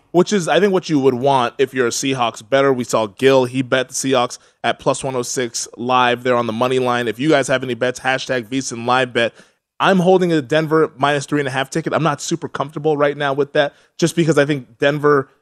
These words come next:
have not shown an ability to stop the run for Seattle. Until they do that, they're not gonna be able to pull away from this team in this game. So I, I think this is gonna be a closely played game as long as Seattle continues to be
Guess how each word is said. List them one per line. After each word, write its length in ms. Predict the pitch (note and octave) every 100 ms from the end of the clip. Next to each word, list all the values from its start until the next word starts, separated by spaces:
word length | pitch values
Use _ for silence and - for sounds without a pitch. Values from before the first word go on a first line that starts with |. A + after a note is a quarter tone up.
| _
have 180 | C#3+ B2+
not 300 | C3 C#3 -
shown 200 | D#3+ C#3+
an 80 | B2+
ability 380 | A2 B2+ C#3
to 100 | B2+
stop 520 | G2+ - - A#2+ C3+ D#3
the 80 |
run 400 | A2+ A2 A#2 C#3+
for 260 | - B2+ B2+
Seattle. 540 | - B2+ A#2+ C3 E3
Until 240 | A2+ - E3
they 120 | D#3
do 220 | B2+ C3
that, 380 | A2+ C3 G#2 - _ _
they're 80 | C#3
not 140 | D3+
gonna 100 | E3
be 80 | D3+
able 100 | C3+
to 60 | A2
pull 220 | D3+ C3
away 320 | A#2+ C3+ A2+ - _ _
from 200 | C#3 C3
this 160 | A#2+
team 240 | - C#3 B2
in 80 |
this 140 | A2+ -
game. 300 | C3+ B2+ G#2+
So 280 | - A2 - _ _
I, 80 | A#2+ -
I 100 | C3
think 180 | B3+ A#3+
this 140 | -
is 60 | E3
gonna 140 | F3
be 100 | E3
a 60 | C3
closely 460 | - C#3+ - D#3+
played 320 | - D3+ C3+ B2
game 200 | D#3 D3+
as 160 | G#2+
long 300 | A2 C#3 E3+
as 160 | D3 -
Seattle 320 | B2+ C#3 D3
continues 460 | A#2+ - D3 D3+ -
to 100 | A2+
be 240 | C#3+